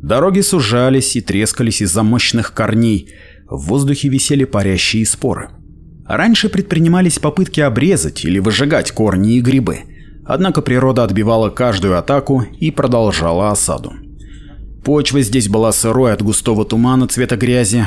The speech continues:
от которого несло глиной. Криста оторвал полоски ткани, сперва замотав одну из них рот и нос Карине, а затем и самому себе, чтобы защититься от худших эффектов запаха.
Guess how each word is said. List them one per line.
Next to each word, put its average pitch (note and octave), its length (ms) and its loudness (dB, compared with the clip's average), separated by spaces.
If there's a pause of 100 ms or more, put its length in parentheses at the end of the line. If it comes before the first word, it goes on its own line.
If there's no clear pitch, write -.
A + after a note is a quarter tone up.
(120)
от - 140 -10
которого B2 340 -2
несло B2 340 2
глиной. G#2+ 540 0 (340)
Криста D#3+ 360 0
оторвал A2+ 400 0
полоски F#2+ 400 -2
ткани, C3+ 500 0 (140)
сперва F2 540 -2
замотав F#2+ 400 -2
одну G2+ 200 0
из G2+ 160 0
них G#2 180 0
рот G#2 320 -2
и G#2+ 80 0
нос G#2+ 220 2
Карине, C#3 480 2 (300)
а A2 100 -2
затем B2+ 320 0
и - 20 0
самому D#3 360 2
себе, F#2+ 480 0 (120)
чтобы E2 300 -6
защититься F2+ 580 -2
от E2 80 -4
худших - 440 -4
эффектов G2+ 500 -4
запаха. - 540 -6